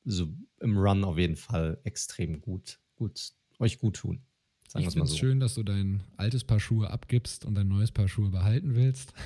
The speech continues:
Speaker 2: <laughs>
Speaker 1: Ich mag ihn, ich würd gerne beide behalten, aber es ist, ich seh's halt nicht als realistisch an, dass beide bleiben können.
Speaker 2: Nein, man muss Kompromisse machen.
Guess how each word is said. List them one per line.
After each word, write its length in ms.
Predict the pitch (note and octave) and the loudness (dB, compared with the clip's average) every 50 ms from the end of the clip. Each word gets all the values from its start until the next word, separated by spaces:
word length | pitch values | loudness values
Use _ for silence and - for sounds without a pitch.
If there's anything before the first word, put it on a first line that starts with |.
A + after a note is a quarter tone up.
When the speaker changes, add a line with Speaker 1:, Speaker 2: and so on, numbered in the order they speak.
| - - - - | -14 -14 -8 2
Speaker 2:
<laughs> 1040 | - E3+ - - G3 - - - F#3 - - - F3+ - - F#3 D3 - - E3+ - | 2 2 6 6 4 4 6 2 2 2 4 0 0 0 2 0 -2 -2 -2 -8 0
Speaker 1:
Ich 120 | - A#2+ - | 2 4 6
mag 220 | C3+ - A#3+ A#3 | 6 6 6 4
ihn, 100 | C#3 A#2+ | 4 4
ich 80 | F#2+ E2 | 4 2
würd 140 | A2 B2+ | 0 0
gerne 180 | C3 C#3 B2+ A2 | 2 2 2 2
beide 240 | F#2 F#2+ G#2+ A#2 A2 | 2 2 2 2 2
behalten, 380 | F#2+ E2 E2 E2 D#2+ - F2 | 2 2 0 0 -2 -2 -4
aber 140 | F2+ - - | -2 -2 -2
es 80 | F#2 - | -2 -2
ist, 240 | A#2 - - - - | -2 -4 -4 -4 -8
ich 120 | C3 - | -10 -6
seh's 220 | - G2 G2+ F#2+ - | 0 0 0 2 2
halt 100 | G#2 G#2 | 2 2
nicht 120 | G#2 F2 | 2 0
als 140 | F#2+ F2 G2+ | 0 0 2
realistisch 440 | F2+ F2 E2+ F#2 F#2 - - - - | 2 2 2 2 0 0 -2 -4 -4
an, 140 | F#2 D#2+ D#2+ | -2 -2 -2
dass 160 | D#2 D#2 - | -2 -4 -2
beide 500 | - E2 D#2+ D#2+ D#2+ D#2+ D#2+ D#2 C#2 - _ _ _ _ _ _ - | -2 -2 0 0 0 0 0 -2 -4 -8 _ _ _ _ _ _ -12
bleiben 340 | - - F2+ E2+ E2+ - E2+ | -4 0 0 0 0 0 -4
können. 320 | F2+ F#2 E2+ D2 D2 - _ _ _ | -4 -4 -6 -6 -8 -14 _ _ _
Speaker 2:
Nein, 180 | - C2+ C#2 - - _ _ _ _ _ _ _ - | -6 -6 -6 -6 -8 _ _ _ _ _ _ _ -8
man 240 | - G#2 G#2 G#2+ G#2 | -4 0 2 2 2
muss 160 | G#2 G2+ - | 2 2 2
Kompromisse 420 | - F#2+ F2 F2 F2+ F2 D#2+ - E2 | 0 0 0 0 -2 -4 -4 -6 -6
machen. 320 | E2+ E2 E2 F#2 - - | -6 -6 -6 -8 -12 -14